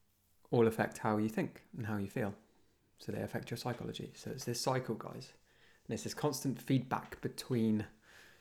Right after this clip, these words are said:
those two that really, really has an effect on our body shape,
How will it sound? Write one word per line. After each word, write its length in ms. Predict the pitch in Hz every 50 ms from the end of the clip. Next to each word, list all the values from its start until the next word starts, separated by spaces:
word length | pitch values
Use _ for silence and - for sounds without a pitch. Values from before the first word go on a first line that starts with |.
| _ _ -
those 240 | 123 113 110 107 107
two 340 | - - 117 110 147 - - - - _ _ _ _ _ _ _ _ _ _ _ - _ _ _ - - - - - - - - - - - _ - _ _ _ _ _ _ _ _ _ - _ _ _ _ -
that 260 | - 113 - 127 127
really, 240 | 120 117 110 117 110
really 440 | 110 113 110 107 107 110 107 107 - - _ _ _ _ _ _ _ _ _ _ _ _ -
has 140 | - 110 104
an 60 | 113
effect 360 | 107 - - 117 - - -
on 240 | 113 107 107 110 110 - - - - - - - _ _ _ _ _ _ _ _ _ _ _ _ _ _ _ _ _ _ _ _ _ _ _ _ _ _ - _ _ _ _ _ _ _ _ _ _ _ _ _ - -
our 80 | 135
body 200 | 131 131 127 120
shape, 320 | 110 - - - - -